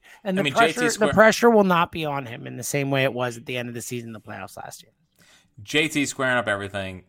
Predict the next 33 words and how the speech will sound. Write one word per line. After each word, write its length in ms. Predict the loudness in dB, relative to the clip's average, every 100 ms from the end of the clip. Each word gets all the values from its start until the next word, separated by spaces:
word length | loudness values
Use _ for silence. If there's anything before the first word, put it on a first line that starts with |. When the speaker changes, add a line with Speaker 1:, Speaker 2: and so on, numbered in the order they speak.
| -20
Speaker 2:
Bohm 640 | -14 -4 -2 -2 -4 -10
is, 200 | -14 -16 _
is 140 | -14
kinda 240 | -10 -8 -8
squaring 300 | -8 -8 -6
up 60 | -8
everything. 520 | -8 -10 -12 -14 -16 _
It's 140 | -10 -8
just 260 | -10 -10 _ _ _ _ _ _ _ _ _ _ _ _ _ _ _ _ _ _ _
a 100 | -4
lot 320 | 0 2 2
of 80 | 0
the 80 | -4
regulars 720 | -2 -2 -2 -6 -6 -8 -10
are 140 | -6 -4
looking 560 | -4 -8 -12 -12 -16 -20 _ _
super 360 | -8 -8 -8
strong. 240 | -10 -10 -8
Even, 120 | -4
like, 140 | -4
Schwarber, 520 | -4 -4 -2 0 -2 -2
he 120 | -8
struck 240 | -2 0
out 100 | 0
a 60 | -2
ton, 360 | -4 -6 -6 -8
but 140 | -8
he 120 | -6
looks 260 | -8 -10 -8
like 100 | -10
he's 160 | -10 -6
kinda 200 | -6 -6
thin, 280 | -8 -12